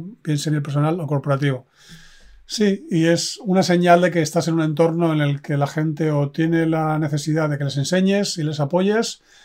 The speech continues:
eh, desde la compasión, o quizá también es el feedback para que te plantees, "¿Es aquí donde quiero desplegar mi potencial? ¿Es aquí donde quiero seguir trabajando?". Porque al final, ¿cuántos años tengo por delante para aportar valor, impactar en la humanidad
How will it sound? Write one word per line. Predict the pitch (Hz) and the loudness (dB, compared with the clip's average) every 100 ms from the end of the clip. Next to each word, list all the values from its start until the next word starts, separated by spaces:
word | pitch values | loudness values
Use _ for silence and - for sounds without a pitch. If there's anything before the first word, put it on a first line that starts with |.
| _ _ _ - | _ _ _ -4
eh, | 151 143 | 0 0
desde | 147 151 | 0 0
la | |
compasión, | 147 139 147 147 214 247 247 _ _ | 0 0 0 2 2 2 0 _ _
o | - 185 208 202 | 6 6 6 2
quizá | 175 170 | 0 2
también | 233 254 | 4 4
es | 165 | 4
el | 147 | 2
feedback | 196 165 156 143 | 2 2 0 2
para | 151 143 | 0 0
que | |
te | 147 | 0
plantees, | 143 143 143 160 151 143 - _ _ _ _ _ _ _ | 0 0 0 0 0 0 -6 _ _ _ _ _ _ _
"¿Es | - 156 | -2 0
aquí | 160 | 2
donde | 185 185 | 4 4
quiero | 175 | 2
desplegar | 165 160 156 | 2 0 0
mi | 151 | 0
potencial? | 143 143 127 156 254 - | -2 -4 -4 -2 -4 -6
¿Es | 160 | -6
aquí | 143 165 | -6 -2
donde | 175 170 139 | 0 0 -2
quiero | 151 151 151 139 - - - | 0 0 0 -2 -6 -20 -20
seguir | - 156 147 | -6 -2 0
trabajando?". | 147 143 139 156 156 147 135 151 - | 0 0 2 0 0 0 -2 -6 -4
Porque | 143 139 143 135 | -4 -2 -2 -2
al | 131 | -2
final, | - 147 190 196 | -2 2 2 4
¿cuántos | 190 190 | 2 4
años | 180 165 151 | 2 0 -2
tengo | 165 160 156 143 139 | -2 0 0 -2 -2
por | 160 | -2
delante | 147 151 147 147 | 0 0 0 -2
para | 147 143 | 0 0
aportar | 147 139 147 | 0 -2 0
valor, | 143 143 147 | 2 2 2
impactar | 139 131 135 156 147 | -2 -2 -4 -2 -2
en | |
la | 139 | 0
humanidad | 135 135 139 139 | -2 -2 0 0